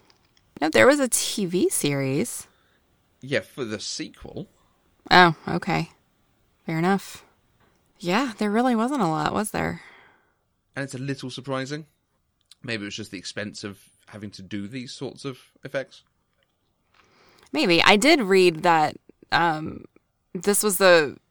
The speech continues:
Speaker 1: first movie that used something called backlit animation to do a lot of the effects.
Speaker 2: Okay.
Speaker 1: And it was so expensive, no other feature film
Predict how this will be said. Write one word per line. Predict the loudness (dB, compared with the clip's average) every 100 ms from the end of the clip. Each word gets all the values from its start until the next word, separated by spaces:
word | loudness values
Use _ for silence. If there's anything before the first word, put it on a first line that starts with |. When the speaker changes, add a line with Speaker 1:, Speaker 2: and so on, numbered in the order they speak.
| -20
Speaker 1:
first | -4 0 0 2
movie | 0 2 2
that | 0
used | -2 0 0 0 -4
something | -4 -2 -2 -2
called | -2 -4 -6 _ _ _ _ _
backlit | -2 -2 -4 -2 -2 -2
animation | -4 -2 -4 -4 -4 -4 -8 -10
to | -8
do | -4 -4
a | -4 -4
lot | -2 -2
of | -4 -6
the | -6
effects. | -6 -6 -6 -8 -6
Speaker 2:
Okay. | -6 -8 -16 -20 _ _ 0
Speaker 1:
And | 2
it |
was | 2 0
so | 0 0
expensive, | 0 -4 -4 -2 -4
no | -4 -4
other | -4 -4 -4
feature | -6 -10 -10
film | -10 -10 -10